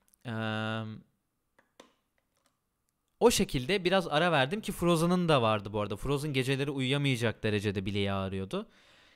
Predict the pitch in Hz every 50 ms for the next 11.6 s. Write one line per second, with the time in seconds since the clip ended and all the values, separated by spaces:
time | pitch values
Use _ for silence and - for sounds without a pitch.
0 | _ _ - 170 185 208 190 185 196 190 180 156 151 156 165 165 170 175 185 190
1 | 190 - 180 175 151 151 156 151 143 135 135 131 - 143 143 143 143 139 143 143
2 | 135 135 139 135 151 147 147 143 143 - 143 135 143 139 139 143 139 139 139 139
3 | 135 135 135 - 151 135 131 - - 120 123 117 117 139 165 214 - _ _ _
4 | _ _ _ _ _ _ - - 151 165 156 151 165 170 156 151 147 156 156 160
5 | 160 156 156 - - 131 113 98 113 131 - - - - 113 107 107 104 - 110
6 | 101 101 101 - - 139 - - 139 131 151 135 123 120 147 151 - - 170 160
7 | 151 160 160 160 160 156 156 - - 165 170 160 147 151 147 143 143 139 135 147
8 | 151 147 139 139 147 143 - 135 123 123 123 123 120 117 - - 104 95 87 -
9 | 135 - - _ _ _ _ _ _ _ _ _ _ _ _ _ _ - 120 120
10 | 131 135 165 170 160 - - 135 143 135 156 151 151 139 - - 165 151 147 147
11 | - 156 139 131 117 110 107 107 131 160 185